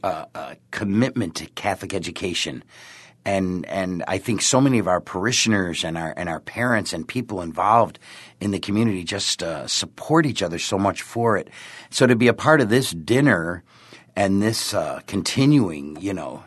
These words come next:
it's just a, it's a celebration of what we do as Catholic schools. It's, I've just always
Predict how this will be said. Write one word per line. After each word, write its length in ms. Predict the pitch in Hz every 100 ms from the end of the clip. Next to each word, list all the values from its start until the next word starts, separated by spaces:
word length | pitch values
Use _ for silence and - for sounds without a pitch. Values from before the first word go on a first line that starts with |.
| -
it's 200 | 123 -
just 220 | 147 -
a, 180 | 92 -
it's 140 | 123
a 40 | 139
celebration 960 | - - 107 95 73 87 120 - 87
of 100 | 80
what 160 | 92 -
we 140 | 85
do 480 | 69 104 120 82 69 - - - -
as 160 | 87
Catholic 400 | - 101 92 90
schools. 340 | - 117 107 85
It's, 200 | 117 107
I've 320 | 113 139 143 120
just 240 | 113 -
always 580 | 113 113 110 82 -